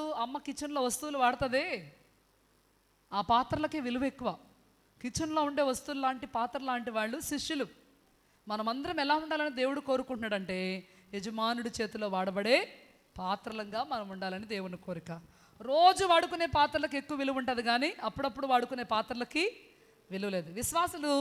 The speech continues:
అప్పుడప్పుడు ఏదైనా స్పెషల్ మీటింగ్ అప్పుడు, వింటున్నారా, ఇట్లా మనం వాడబడుతూ ఉంటే ఆ, ఆ రోజుకు వరకే సంతోషమేమో కానీ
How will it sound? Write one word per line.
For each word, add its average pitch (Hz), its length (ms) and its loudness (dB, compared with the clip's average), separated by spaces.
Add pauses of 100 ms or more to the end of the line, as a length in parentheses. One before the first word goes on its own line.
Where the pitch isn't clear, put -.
(420)
అప్పుడప్పుడు 285 420 2
ఏదైనా 277 220 2
స్పెషల్ 269 440 0
మీటింగ్ 311 320 0
అప్పుడు, 294 240 2
వింటున్నారా, 302 540 4 (720)
ఇట్లా 311 300 2 (280)
మనం 233 240 -6 (320)
వాడబడుతూ 214 520 -4
ఉంటే 190 240 -6 (800)
ఆ, 214 120 2 (280)
ఆ 233 120 2
రోజుకు 254 400 0
వరకే 254 300 0
సంతోషమేమో 220 680 -6
కానీ 185 320 -6